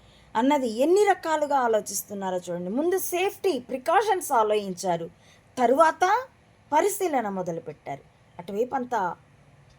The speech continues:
ఆనవాళ్ళేం కనిపించట్లేదు, చప్పుడే వినబడింది కానీ దాని తాలూకు హడావుడి ఏం కనిపించట్లేదు కాబట్టి మనమేమీ భయపడక్కర్లేదు అని దిటవు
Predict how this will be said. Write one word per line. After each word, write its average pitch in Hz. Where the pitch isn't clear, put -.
ఆనవాళ్ళేం 269
కనిపించట్లేదు, 208
చప్పుడే 269
వినబడింది 226
కానీ 185
దాని 311
తాలూకు 208
హడావుడి 190
ఏం 175
కనిపించట్లేదు 156
కాబట్టి 165
మనమేమీ 156
భయపడక్కర్లేదు 151
అని 240
దిటవు 349